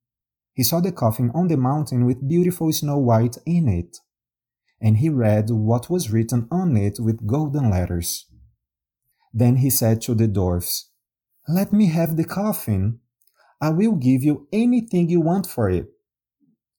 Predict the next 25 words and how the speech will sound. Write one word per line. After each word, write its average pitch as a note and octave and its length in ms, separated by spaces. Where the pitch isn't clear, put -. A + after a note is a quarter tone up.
But G#2 140
the F#2 160
dwarfs G#2 340
answered, G#2 600
"We A2 220
will B2 200
not C3+ 280
sell C3+ 400
it C#3 120
for A#2 540
all F3+ 340
the F3 140
gold B2+ 380
in D#3 100
the E3+ 240
world." G#2+ 480
Then G#2+ 300
he A2+ 160
said, F#2 500
"Then F3 460
give G#3 240
it A3+ 120
to G#3 120
me, F3+ 480
for E3+ 200